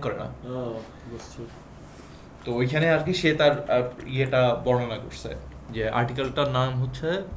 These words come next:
Speaker 1: যদি একটু দেখে বলি,
Speaker 2: আমি আর্টিকেলের ভিতরে ঢুকি নাই, আমরা দেখছি।
Speaker 1: "Python is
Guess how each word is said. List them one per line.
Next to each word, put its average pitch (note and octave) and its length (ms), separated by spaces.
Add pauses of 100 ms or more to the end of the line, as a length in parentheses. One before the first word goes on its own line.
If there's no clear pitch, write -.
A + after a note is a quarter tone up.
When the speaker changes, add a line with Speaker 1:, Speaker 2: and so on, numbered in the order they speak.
(260)
Speaker 1:
যদি A#2 120
একটু A#2 180
দেখে A2 220
বলি, A#2+ 300 (1400)
Speaker 2:
আমি C#3+ 100
আর্টিকেলের D3 360
ভিতরে C3 320
ঢুকি B2 300
নাই, A2+ 100
আমরা A2+ 380
দেখছি। A2+ 300 (100)
Speaker 1:
"Python C#3+ 380
is F3 40